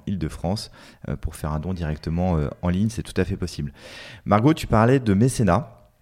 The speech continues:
Euh, on a expérimenté ensemble une forme, une autre forme de mécénat qui n'était pas forcément un mécénat financier, mais un mécénat de compétences. Je le rappelle, donc, euh, c'est, c'est un programme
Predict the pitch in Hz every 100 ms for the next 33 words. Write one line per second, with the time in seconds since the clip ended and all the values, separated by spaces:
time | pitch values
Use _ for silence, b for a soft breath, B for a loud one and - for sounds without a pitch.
0 | - 92 87 92 95 - 101 92 92 92
1 | 90 - 98 131 87 85 - 104 98 110
2 | 143 143 123 101 101 - 90 98 127 -
3 | 80 82 78 95 - 87 92 92 90 -
4 | 85 85 - 87 - 113 95 73 85 110
5 | 110 87 - 92 87 87 120 - 82 B
6 | B B B 92 92 92 110 101 85 -
7 | 85 82 82 80 - 78 - 90 87 -
8 | 107 110